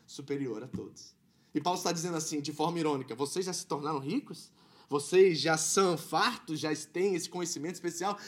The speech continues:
a mais do que eu?" E eles estão pensando assim, "Pra que que nós precisamos de Paulo? Nós já temos o conhecimento que nós precisamos. Deixa Paulo de lado. Afinal de contas, ele está lá em Éfeso, cuidando de outra igreja. Nós conseguimos assumir a bronca aqui. Nós temos líderes e pessoas entre nós que são muito mais inteligentes e muito superiores a Paulo."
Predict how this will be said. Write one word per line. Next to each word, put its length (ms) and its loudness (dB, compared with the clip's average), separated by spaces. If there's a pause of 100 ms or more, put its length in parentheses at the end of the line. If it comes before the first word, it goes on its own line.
a 80 2
mais 280 2
do 100 2
que 100 0
eu?" 200 10 (200)
E 80 -4
eles 220 6
estão 220 -2
pensando 320 0
assim, 200 -4
"Pra 140 -8
que 160 -8
que 80 -6
nós 140 -4
precisamos 440 -2
de 80 -2
Paulo? 440 2
Nós 120 -2
já 120 -4
temos 280 -2
o 40 -6
conhecimento 500 -4
que 60 -8
nós 100 -4
precisamos. 320 -6
Deixa 220 -2
Paulo 240 -4
de 80 -4
lado. 200 4 (200)
Afinal 260 2
de 80 -4
contas, 300 0
ele 100 0
está 180 -2
lá 160 -2
em 120 0
Éfeso, 360 -4
cuidando 300 0
de 100 -6
outra 160 -4
igreja. 360 0 (180)
Nós 180 0
conseguimos 440 -4
assumir 400 -2
a 60 2
bronca 420 -4
aqui. 280 -12 (600)
Nós 200 -2
temos 460 0 (100)
líderes 480 2
e 40 -6
pessoas 380 0
entre 200 0
nós 220 0
que 100 -6
são 160 -2
muito 420 -4
mais 220 -4
inteligentes 540 -4
e 60 -8
muito 280 -8
superiores 580 4
a 60 -4
Paulo." 420 -10